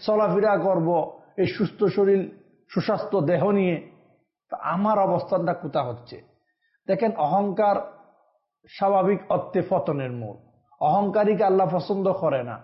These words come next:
তো যে সুস্বাস্থ্যের আমি যে মালিক হলাম, যে নিয়ামতটা আল্লাহ আমাকে দিয়েছে,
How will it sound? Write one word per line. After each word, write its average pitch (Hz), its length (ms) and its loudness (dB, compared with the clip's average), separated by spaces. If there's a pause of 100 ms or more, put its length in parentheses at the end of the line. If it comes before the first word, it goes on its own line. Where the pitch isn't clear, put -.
(360)
তো 190 60 0
যে 196 240 4
সুস্বাস্থ্যের 233 680 0
আমি 202 240 2
যে 208 160 4
মালিক 208 400 0
হলাম, 202 380 2
যে 202 140 2
নিয়ামতটা 202 600 0
আল্লাহ 185 340 2
আমাকে 180 360 -2
দিয়েছে, 220 640 2